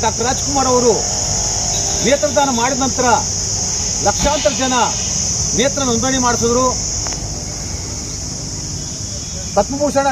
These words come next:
ಡಾಕ್ಟರ್ ರಾಜ್ಕುಮಾರ್ ಅವರು ನಾರಾಯಣ ನೇತ್ರಾಲಯಕ್ಕೆ ತಮ್ಮ ನೇತ್ರಗಳನ್ನು ಕೊಟ್ಟಾಗ ಎಲ್ಲ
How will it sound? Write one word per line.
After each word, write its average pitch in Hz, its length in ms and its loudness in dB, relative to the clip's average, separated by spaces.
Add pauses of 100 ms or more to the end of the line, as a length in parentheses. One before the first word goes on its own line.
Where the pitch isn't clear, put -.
ಡಾಕ್ಟರ್ 220 240 2
ರಾಜ್ಕುಮಾರ್ 269 440 2
ಅವರು 247 200 4 (420)
ನಾರಾಯಣ 262 320 4 (140)
ನೇತ್ರಾಲಯಕ್ಕೆ 240 580 4 (420)
ತಮ್ಮ 240 140 2 (140)
ನೇತ್ರಗಳನ್ನು 254 500 0
ಕೊಟ್ಟಾಗ 240 320 2 (2250)
ಎಲ್ಲ 277 120 2